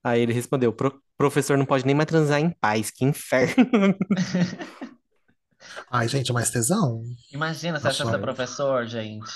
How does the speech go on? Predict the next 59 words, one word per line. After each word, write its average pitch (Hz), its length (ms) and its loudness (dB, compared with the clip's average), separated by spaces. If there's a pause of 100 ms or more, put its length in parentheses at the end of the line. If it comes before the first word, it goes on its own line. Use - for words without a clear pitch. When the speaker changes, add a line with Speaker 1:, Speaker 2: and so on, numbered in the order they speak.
(720)
Speaker 1:
Não, 151 100 0
imagina 117 140 0
Speaker 2:
Ah, 143 120 4
Speaker 1:
o - 20 0
Speaker 2:
da - 0 -
Speaker 1:
professor 170 380 2
achar 143 220 4
o 202 40 6
aluno, - 0 -
Speaker 2:
faculdade. 165 320 4
Speaker 1:
né? 131 140 4
Eu 131 60 4
tô 135 140 -2
pensando 139 400 2
isso. 202 340 -2 (500)
Speaker 2:
É, 101 300 -2 (300)
sim, 104 280 -4
o 104 60 -8
guarda 104 260 0
é 110 140 0
um 120 60 -2
pouco - 240 -10
tenso. 113 440 -2 (280)
Mas 110 200 0
não 110 60 -4
sei, 220 240 4
né? 139 80 4
De 127 100 2
repente 131 320 2
já 135 80 4
desenvolve 123 480 0
um, 160 160 -2 (180)
uma 139 160 -6
coisa 180 240 2
aí, 190 80 4
um 156 60 -2
fetiche, 139 380 0
uma 123 80 0
animação, 117 600 -2
entendeu? 117 320 -2 (260)
Depois 123 200 -2
você 127 80 0
vai 123 120 4
voltar 120 220 0
pra, 120 140 0
Speaker 1:
Entendi. 117 240 0 (180)
Speaker 2:
você - 120 2
vai 135 160 4
ter 143 140 2
aula 135 340 4
e 175 40 6
vai 160 100 2
estar 147 140 -2
o - 20 2
seu 131 140 -4
professor 131 380 0
da 120 100 0
faculdade 113 520 -2
lá, 123 320 0